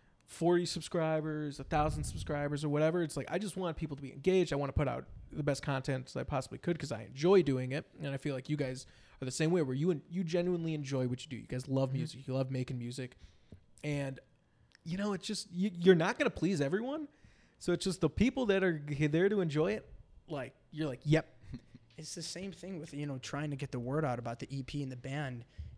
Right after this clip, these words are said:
Speaker 2: People are like, you know, more streams equals more followers. Like you said, m-, engaged, it's, there's such a difference between engaged fans and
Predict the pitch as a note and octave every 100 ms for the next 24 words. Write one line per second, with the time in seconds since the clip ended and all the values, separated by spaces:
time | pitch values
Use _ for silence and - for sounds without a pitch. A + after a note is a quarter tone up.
0 | - - - F#3 G3+ G3+ D#3+ C3+ B2 C3+
1 | C#3+ C3+ B2 C3 E3 D#3 - F#3 D#3 B2
2 | B2 B2+ B2 C3 D3 C#3+ C3+ D3+ C#3 A#2+
3 | A2 - - - _ _ _ _ _ _
4 | _ D#3 D#3+ F3+ F3 D#3+ F#3+ C#3+ A#2+ G#2
5 | C3+ C3 - _ _ - D#3 B2+ D#3 F3
6 | D3 - D#3 C#3+ - - D3+ - - -
7 | F#3 D#3 E3+ E3 C3 B2+ D3 B2+ B2 -
8 | C3+ C#3+ C#3+ - C#3 C3 B2+ B2 B2 C3+
9 | A#2+ A2+